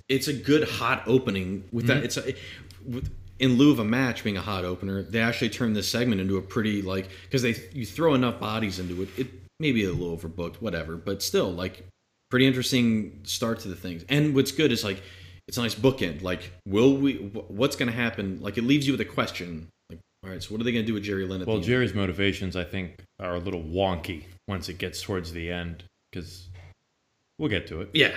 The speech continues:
Speaker 2: But doesn't make a whole lot of sense.
Speaker 1: So coming out of the opening video package, we've got a championship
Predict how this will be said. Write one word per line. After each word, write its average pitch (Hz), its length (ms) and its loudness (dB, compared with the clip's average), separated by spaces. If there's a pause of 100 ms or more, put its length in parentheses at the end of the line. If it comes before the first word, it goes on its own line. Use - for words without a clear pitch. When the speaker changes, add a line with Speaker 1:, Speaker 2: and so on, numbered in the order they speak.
(140)
Speaker 2:
But 95 380 2
doesn't 143 260 6
make 127 160 6
a 110 60 2
whole 107 80 6
lot 98 140 6
of 90 60 0
sense. - 440 -6 (320)
Speaker 1:
So - 180 2
coming 226 280 8
out 226 80 10
of 208 40 8
the 185 100 8
opening 165 300 6
video 131 200 10
package, 101 460 2
we've 120 340 8
got 127 320 6
a 113 160 4
championship 110 1120 4